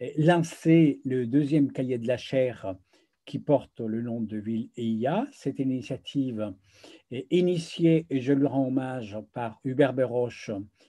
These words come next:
qui est allé voir Cédric Villani et qui, très aimablement, fidèle à lui-même, avec beaucoup de générosité et bienveillance, s'est donc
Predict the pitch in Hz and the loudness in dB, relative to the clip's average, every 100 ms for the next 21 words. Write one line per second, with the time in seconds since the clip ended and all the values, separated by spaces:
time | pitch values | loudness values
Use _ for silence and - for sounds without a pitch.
0 | _ - 190 190 175 143 131 135 127 135 | _ -8 -2 0 -2 -4 -2 -2 0 0
1 | 123 - 160 156 143 147 135 131 135 127 | 0 -2 -4 0 2 4 4 4 4 2
2 | _ _ _ - 117 - 127 113 113 - | _ _ _ -10 -10 -8 -8 -6 -6 -6
3 | - 180 170 160 151 147 139 143 139 - | 0 2 4 4 6 4 6 4 2 0
4 | 139 135 139 135 135 135 131 117 101 107 | 0 4 4 4 4 2 0 -2 -6 -6
5 | 113 113 147 139 127 120 120 135 131 117 | -6 -2 0 2 2 0 -10 -8 -6 -4
6 | 117 120 120 127 123 - - _ _ - | -4 -4 -4 -6 -8 -12 -20 _ _ -20
7 | - _ - 120 117 104 104 | -20 _ -14 -6 -6 -6 -10